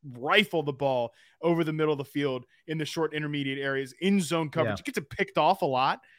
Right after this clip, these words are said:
Speaker 1: Like
Speaker 2: Yes, he
Speaker 1: those
Speaker 2: does.
Speaker 1: boneheaded picks,
Speaker 2: <laughs>
Speaker 1: but it also
Speaker 2: Yes,
Speaker 1: gets
Speaker 2: he
Speaker 1: Deebo
Speaker 2: does.
Speaker 1: Samuel a ton
Speaker 2: Right.
Speaker 1: of catches. So their games really
Speaker 2: Right.
Speaker 1: overlap. I, we'll see how that overlaps Trey Lance, but,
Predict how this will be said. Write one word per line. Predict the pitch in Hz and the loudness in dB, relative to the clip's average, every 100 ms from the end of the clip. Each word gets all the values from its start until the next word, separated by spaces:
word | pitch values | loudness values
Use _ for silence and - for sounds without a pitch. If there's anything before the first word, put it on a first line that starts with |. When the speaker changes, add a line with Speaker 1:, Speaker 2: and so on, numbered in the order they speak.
| - | -4
Speaker 1:
Like | 156 147 120 | -2 -2 -4
Speaker 2:
Yes, | 123 135 | 2 4
he | 147 | 6
Speaker 1:
those | |
Speaker 2:
does. | 139 127 110 - - - _ 180 | 4 4 2 -4 -8 -18 _ 6
Speaker 1:
boneheaded | 180 196 185 190 196 196 | 8 8 10 10 10 8
picks, | 185 190 226 - - 392 | 4 4 2 0 -4 -4
Speaker 2:
<laughs> | - - | -4 0
Speaker 1:
but | 190 | 4
it | 254 | 10
also | 302 311 | 10 8
Speaker 2:
Yes, | 170 135 | 6 6
Speaker 1:
gets | - | 4
Speaker 2:
he | - | 6
Speaker 1:
Deebo | 170 151 | 8 8
Speaker 2:
does. | 139 | 6
Speaker 1:
Samuel | 202 196 175 165 | 2 2 0 0
a | 180 170 - - | 0 0 -2 -4
ton | 240 269 160 | 2 6 6
Speaker 2:
Right. | 127 | 6
Speaker 1:
of | 123 156 | 4 -2
catches. | 196 190 - 151 | -2 -2 -2 -6
So | 175 - - _ | -6 -6 -14 _
their | 175 302 | 0 0
games | 247 277 220 | 0 -4 -2
really | 220 208 | 0 2
Speaker 2:
Right. | 196 | 2
Speaker 1:
overlap. | 180 170 165 180 180 _ _ _ _ - | 0 0 0 0 -2 _ _ _ _ -14
I, | 185 - | -14 -10
we'll | 190 226 | -4 -4
see | - 190 | -4 -4
how | 196 185 | -2 0
that | 180 180 | 0 0
overlaps | 180 175 165 170 - | -2 -2 -4 -6 -12
Trey | - 180 | -8 -6
Lance, | 170 180 180 | -4 -6 -8
but, | - | -16